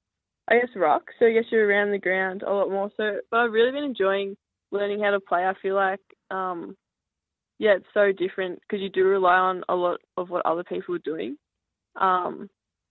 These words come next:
but I think it's just been so good. Our, our connection with the mids, we've just been um, really working hard on that. And I think as that starts to grow, um, yeah, it makes it,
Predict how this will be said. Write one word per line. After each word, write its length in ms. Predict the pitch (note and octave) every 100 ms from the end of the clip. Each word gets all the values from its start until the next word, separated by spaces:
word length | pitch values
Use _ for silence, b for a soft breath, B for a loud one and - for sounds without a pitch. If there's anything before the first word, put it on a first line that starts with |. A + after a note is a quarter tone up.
| _
but 100 | G3
I 120 | G3+ G3+ -
think 320 | G3 F#3+ G#3+ - _ _ _ _ _ _ _ -
it's 120 | G#3
just 160 | G#3+ -
been 220 | A3 A3
so 180 | - F#3+
good. 200 | G3 F#3+
Our, 160 | F3+ -
our 120 | G3+
connection 400 | G#3 G3+ G3 -
with 80 | G#3
the 80 | G#3
mids, 320 | F#3+ F3 F3 - _ _ -
we've 160 | G3
just 180 | F#3 -
been 260 | G3+ G3+ G3+ _ _ _ -
um, 420 | F#3+ F3+ E3+ G3+ - _
really 200 | G3 F#3
working 300 | F3+ F#3+ G3+
hard 220 | G3 F3+
on 120 | F3+ F3
that. 240 | E3 E3+
And 100 | F#3
I 80 | F#3
think 240 | F#3+ F#3
as 160 | E3 F3+
that 200 | F3 -
starts 240 | - F#3 -
to 80 | F#3+
grow, 260 | E3+ E3 E3+ - _ _ _ _ _ _ -
um, 480 | F3+ E3+ D3+ - F#3+ _ _ _ _ _ _ _ _
yeah, 220 | G#3+ F3+
it 60 | E3+
makes 240 | F3 F#3 -
it, 220 | F#3 -